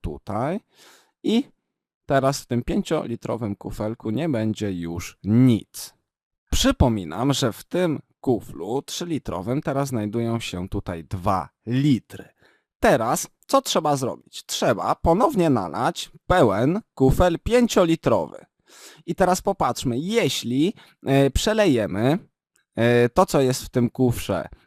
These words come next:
e, pięciolitrowym do kufla trzylitrowego, to ile tutaj tylko się zmieści? Tutaj zmieści się jeden litr. Tutaj zmieści się jeden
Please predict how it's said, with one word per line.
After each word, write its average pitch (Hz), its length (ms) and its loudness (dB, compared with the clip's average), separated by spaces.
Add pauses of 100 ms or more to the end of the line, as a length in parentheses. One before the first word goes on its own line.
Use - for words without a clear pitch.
e, 110 300 2
pięciolitrowym 107 1120 0
do 120 160 8
kufla 117 440 -4
trzylitrowego, 104 880 -4
to - 120 0
ile 240 280 -2
tutaj 151 380 2
tylko 117 360 -4
się 113 220 0
zmieści? 101 480 -4
Tutaj 196 300 -2
zmieści 151 420 0
się 107 360 0
jeden 120 600 4
litr. 110 440 -4 (300)
Tutaj 127 340 2
zmieści 117 360 -4
się 104 240 -2
jeden 92 340 -4